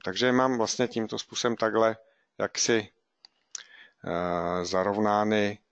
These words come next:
pod sebe. No a, mm, tady vlastně na závěr k tomu, eh, rozkreslování té výstuže, eh, bych chtěl vlastně ukázat těm,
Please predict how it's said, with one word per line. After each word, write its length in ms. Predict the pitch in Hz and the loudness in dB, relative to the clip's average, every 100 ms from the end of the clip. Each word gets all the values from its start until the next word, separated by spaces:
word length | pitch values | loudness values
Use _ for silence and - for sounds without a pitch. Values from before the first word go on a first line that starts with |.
| _ _ _ _ _ _ | _ _ _ _ _ _
pod 220 | - - - | -6 -4 0
sebe. 340 | 113 92 78 - _ - - - - - _ _ _ _ _ _ _ | 0 0 -2 -6 _ -20 -20 -20 -20 -20 _ _ _ _ _ _ _
No 240 | 107 113 104 - - - | 2 4 4 0 -4 4
a, 300 | 110 107 - - - - | 6 6 0 -16 -20 -12
mm, 280 | 107 98 95 | -6 -6 -4
tady 320 | - 123 139 | 0 4 4
vlastně 340 | 127 117 160 139 | 4 0 2 4
na 140 | 101 | 4
závěr 500 | 101 110 123 135 139 | 2 4 6 6 4
k 100 | - | 0
tomu, 380 | 127 123 127 123 | -2 2 2 0
eh, 200 | - - 101 95 | -6 -4 -2 0
rozkreslování 880 | 92 - - 110 - 120 123 127 131 | -2 -6 -6 -4 0 2 4 2 0
té 200 | - 131 | 0 0
výstuže, 520 | 101 95 - 120 127 | 0 -4 -8 -4 2
eh, 1300 | 127 127 _ _ _ _ - - - - - 101 95 95 | 2 0 _ _ _ _ -20 -20 -20 -20 -10 -8 -6 -8
bych 260 | 95 107 - - - | -6 -6 -6 -12 -6
chtěl 420 | 117 117 120 113 - _ _ _ _ _ _ - | 2 4 4 2 -4 _ _ _ _ _ _ -18
vlastně 480 | 98 - - 117 107 | -14 -12 -2 -2 -2
ukázat 480 | 120 - 110 113 110 | -4 2 4 4 2
těm, 260 | 110 110 | 0 0